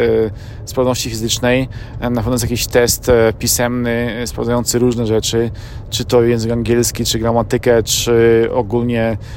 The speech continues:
e, powiedzmy, e, czytanie tekstu z-, ze zrozumieniem i tego typu rzeczy,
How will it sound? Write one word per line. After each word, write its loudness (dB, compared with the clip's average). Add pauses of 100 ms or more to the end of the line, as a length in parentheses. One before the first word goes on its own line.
(160)
e, -4
powiedzmy, 0 (340)
e, -4
czytanie 0
tekstu 0
z-, 2
ze -2
zrozumieniem 2
i -2
tego 0
typu -4
rzeczy, 0